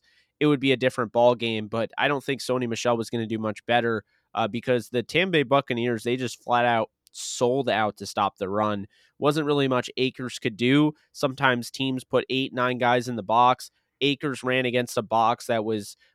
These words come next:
uh, pretty much filled more than any other running back last year for the Rams. Um, so, you know, this is somebody that already knows that, but, uh, you know, Tampa has this guy in the middle by the name of Vita Vea, who is a wall.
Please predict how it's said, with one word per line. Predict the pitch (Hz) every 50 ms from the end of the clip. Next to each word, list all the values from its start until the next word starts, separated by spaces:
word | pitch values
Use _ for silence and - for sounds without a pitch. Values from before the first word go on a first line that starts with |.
| _
uh, | - - 120 113 107
pretty | - - 139 143 143
much | 131 123 - - -
filled | - - 135 135 131 127 131
more | 127 123 127 127
than | 123 120 117
any | 113 120 127 139 139
other | 131 127 123 127 120
running | 117 120 123 123 127 123
back | 117 120 117 117 - -
last | 120 113 117 117 - - -
year | 120 117 110
for | - 120 117
the | 113 110
Rams. | 113 113 117 113 113 113 113 110 - _ _ _ _ _ _
Um, | - 95 110 110 110 107 104 95 -
so, | - - - 123 117
you | 117 - - 127 123
know, | 117 110
this | 107 117 135 131 -
is | 147 139
somebody | - - 135 127 127 127
that | 117 117 113 76
already | 107 120 123 120 120 113
knows | 110 110 113 117 117 110
that, | - 127 120 120 120 120 - -
but, | 117 113 104 - _ _ _ _ _ _ -
uh, | - 107 104 101 80
you | - 113 120
know, | 117 113
Tampa | 107 - - 131 151 160 - 165
has | - 127 127 127 123 -
this | - 120 -
guy | - 127 123 123
in | 123 120
the | 110
middle | 110 117 123 127 123
by | 107 120 113 113
the | 110
name | 113 117 113
of | 110 101 95
Vita | 117 123 123 113 107
Vea, | 95 107 120 117 117 107 101 101
who | 113 113 110
is | 107 101
a | 104 98
wall. | 95 90 90 101 107 107 104 98 95 95 92 _